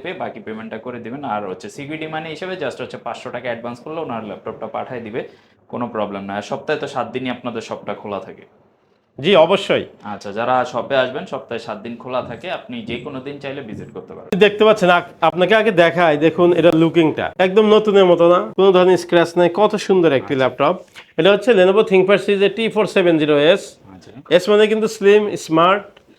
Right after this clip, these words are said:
Speaker 2: সাস্টেনেবল। সাস্টেনেবল স্থায়িত্ব তো অবশ্যই আছে। এটা ব্যাটারি ব্যাকআপ আলহামদুলিল্লাহ অনেক ভালো। Core i five-এর সিক্স জেনারেশনের ল্যাপটপ, এইট জিবি র্যাম, টু ফিফটি সিক্স জিবি এসএসডি।
Speaker 1: হুম।
Speaker 2: তাইলে Lenovo ThinkPad সিরিজের টি ফোর সেভেন জিরো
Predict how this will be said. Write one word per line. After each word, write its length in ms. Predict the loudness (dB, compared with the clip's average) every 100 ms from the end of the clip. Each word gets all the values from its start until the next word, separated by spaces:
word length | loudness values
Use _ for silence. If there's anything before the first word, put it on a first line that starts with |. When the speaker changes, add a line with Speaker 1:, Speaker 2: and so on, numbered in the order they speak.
| _ 0
Speaker 2:
সাস্টেনেবল। 640 | 0 2 2 4 4 2 0
সাস্টেনেবল 440 | 0 0 4 6 4 2
স্থায়িত্ব 340 | 0 0 0 2
তো 40 | 4 4
অবশ্যই 360 | 2 2 4 4
আছে। 180 | 2 -4 -4 -14 _ _ _ -2
এটা 120 | 2 4
ব্যাটারি 260 | 4 2 4
ব্যাকআপ 240 | 4 4 4 4
আলহামদুলিল্লাহ 440 | 2 2 4 6 6
অনেক 140 | 4 2
ভালো। 140 | 0 0 0
Core 180 | 2 4
i 20 | 4
five-এর 320 | 4 4 2 0 -6 -20 -8 2
সিক্স 180 | 2 4
জেনারেশনের 440 | 4 4 4 2 4
ল্যাপটপ, 300 | 2 2 0 2
এইট 140 | 2 2
জিবি 160 | 2 4 4
র্যাম, 160 | 4 0 -14 _ _ _ _ _ _ _ -2
টু 60 | 2
ফিফটি 240 | 2 2 0 2
সিক্স 140 | 0
জিবি 140 | 2 4 4
এসএসডি। 420 | 2 2 2 2
Speaker 1:
হুম। 400 | 0 -14 -20 -20 _ 2
Speaker 2:
তাইলে 220 | 4 4 4
Lenovo 260 | 4 4 4
ThinkPad 280 | 4 4 2 2
সিরিজের 260 | 2 2 2
টি 60 | -2
ফোর 100 | 0 2 2
সেভেন 160 | 2 2
জিরো 140 | 4